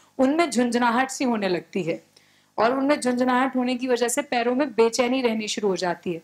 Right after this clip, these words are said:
तुरंत check कराइए कहीं vitamin B twelve कम तो नहीं है, और कम है तो पतंजलि का बी ट्वेल्व का capsule लो। इसके अलावा जो न्यूट्रेला का आता है, इसके अलावा दूध पियो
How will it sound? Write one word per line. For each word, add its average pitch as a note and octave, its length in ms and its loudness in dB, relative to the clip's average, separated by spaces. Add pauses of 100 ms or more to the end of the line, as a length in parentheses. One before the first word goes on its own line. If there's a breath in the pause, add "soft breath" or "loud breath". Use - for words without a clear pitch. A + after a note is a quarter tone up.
तुरंत A#3+ 280 0
check A3+ 260 -4
कराइए A3 320 -2
कहीं A#3+ 280 0
vitamin A3 500 -6
B G#3 100 -4
twelve G3 240 -2
कम - 200 -12
तो A#3 120 -4
नहीं C4 220 2
है, F#3+ 80 -10 (400 soft breath)
और A3+ 100 0
कम A#3+ 240 -4
है C4 100 0
तो E4+ 240 -4 (160)
पतंजलि G3+ 380 -4
का G3+ 100 0
बी G#3 140 -4
ट्वेल्व C4 220 -2
का C4 140 -4
capsule B3+ 360 0
लो। F4 180 -2 (380 soft breath)
इसके G3 280 0
अलावा G#3 380 0
जो C4 160 -6
न्यूट्रेला B3 400 0
का C#4 120 0
आता G#3+ 240 -2
है, C4 180 -2 (300 soft breath)
इसके A#3+ 260 0
अलावा C#4 360 0
दूध A#3+ 340 -8
पियो C4 360 2